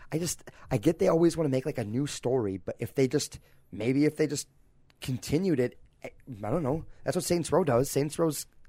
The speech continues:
got five games where it's going the same story, and it's like, it, it's worked out for them. I prefer that. But it's like for G T A,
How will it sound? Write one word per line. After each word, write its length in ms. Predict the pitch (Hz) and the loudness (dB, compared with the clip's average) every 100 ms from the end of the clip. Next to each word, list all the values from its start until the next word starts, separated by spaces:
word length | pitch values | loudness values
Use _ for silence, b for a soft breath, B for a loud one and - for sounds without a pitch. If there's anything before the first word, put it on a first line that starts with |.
| - | -4
got 220 | 127 - | -4 0
five 260 | 127 135 123 | 4 4 4
games 280 | 151 170 | 2 2
where 80 | 139 | 0
it's 80 | 123 | 0
going 280 | - 135 131 | 0 0 0
the 60 | |
same 260 | 113 127 135 | -2 -2 -2
story, 500 | - 147 160 123 143 - b b b | -2 0 2 0 -4 -8 b b b
and 120 | 135 123 | -2 -2
it's 160 | 110 | 0
like, 320 | 131 110 101 - - | -2 -2 -6 -14 -20
it, 180 | - - | -20 -10
it's 220 | 143 - | -8 -2
worked 240 | 104 107 127 | 2 4 6
out 140 | 127 | 6
for 100 | 143 | 6
them. 180 | 196 143 | 4 2
I 80 | 101 | -4
prefer 460 | 92 - 123 170 | -6 -2 2 4
that. 300 | 110 82 - b b b | 2 -2 -6 b b b
But 100 | 123 | -2
it's 160 | 110 - | 0 0
like 120 | 113 | -2
for 120 | 120 | -2
G 160 | 104 123 | -4 -6
T 180 | - 131 | -2 2
A, 220 | 113 | 4